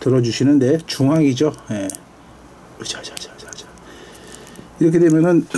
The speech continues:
<clears throat> 들고는 못 있죠. <laughs> 앞으로 쓰러지기 때문에. 밑-, 이제 밑에다가 무슨 뭐 저기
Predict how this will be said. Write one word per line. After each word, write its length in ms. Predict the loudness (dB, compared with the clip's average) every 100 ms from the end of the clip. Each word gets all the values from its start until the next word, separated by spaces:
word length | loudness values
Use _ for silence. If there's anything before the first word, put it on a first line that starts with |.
| 0 0 0
<clears throat> 360 | -8 -20 -16
들고는 420 | -2 0 2 2 2
못 180 | 0 0
있죠. 260 | -2 -4 -4 -8 -10
<laughs> 320 | -12 -20 -16 -8
앞으로 320 | -6 -2 -2
쓰러지기 420 | 2 2 2 0
때문에. 400 | -2 -2 -2 -6 -8 -20 -20 -20 -20 -20 -20 -12 -2
밑-, 180 | -2 -2 -4
이제 100 | -4
밑에다가 460 | -2 -2 0 0
무슨 240 | -2 0 0
뭐 120 | 0
저기 320 | 0 -2 -2